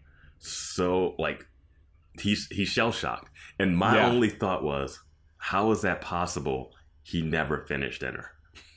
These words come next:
Speaker 2: Yeah.
Speaker 1: <laughs> That was
Speaker 2: Yeah,
Speaker 1: my
Speaker 2: we
Speaker 1: first
Speaker 2: saw
Speaker 1: thought.
Speaker 2: him come on her boobs.
Speaker 1: <laughs> I was
Speaker 2: She
Speaker 1: like,
Speaker 2: hated it.
Speaker 1: I was like, "That's her
Speaker 2: That was
Speaker 1: thing."
Speaker 2: one of her rules, that
Speaker 1: Yeah.
Speaker 2: you can't p-, finish in her.
Speaker 1: Yeah.
Speaker 2: She said that, "I'm on birth
Speaker 1: Birth
Speaker 2: control,
Speaker 1: control.
Speaker 2: but don't f-, finish in me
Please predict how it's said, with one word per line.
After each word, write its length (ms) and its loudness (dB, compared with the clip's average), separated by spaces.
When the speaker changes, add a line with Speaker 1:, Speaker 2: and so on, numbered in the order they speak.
Speaker 2:
Yeah. 320 2
Speaker 1:
<laughs> 120 -4
That 140 4
was 180 2
Speaker 2:
Yeah, 100 4
Speaker 1:
my 60 0
Speaker 2:
we 60 2
Speaker 1:
first 180 4
Speaker 2:
saw 280 6
Speaker 1:
thought. 80 4
Speaker 2:
him 140 2
come 300 2
on 120 2
her 80 -2
boobs. 560 -2
Speaker 1:
<laughs> 40 -12
I 60 2
was 160 2
Speaker 2:
She 100 -2
Speaker 1:
like, 120 4
Speaker 2:
hated 280 -2
it. 80 -12
Speaker 1:
I 80 2
was 140 2
like, 180 2
"That's 320 0
her 300 0
Speaker 2:
That 120 8
was 100 8
Speaker 1:
thing." 80 4
Speaker 2:
one 100 6
of 100 4
her 140 6
rules, 580 8
that 100 6
Speaker 1:
Yeah. 200 4
Speaker 2:
you 80 4
can't 340 2
p-, 180 0
finish 380 0
in 100 0
her. 260 -4
Speaker 1:
Yeah. 260 4
Speaker 2:
She 80 2
said 160 4
that, 180 6
"I'm 360 6
on 180 6
birth 180 4
Speaker 1:
Birth 80 4
Speaker 2:
control, 360 2
Speaker 1:
control. 200 2
Speaker 2:
but 300 2
don't 320 4
f-, 160 -20
finish 300 2
in 80 2
me 300 -2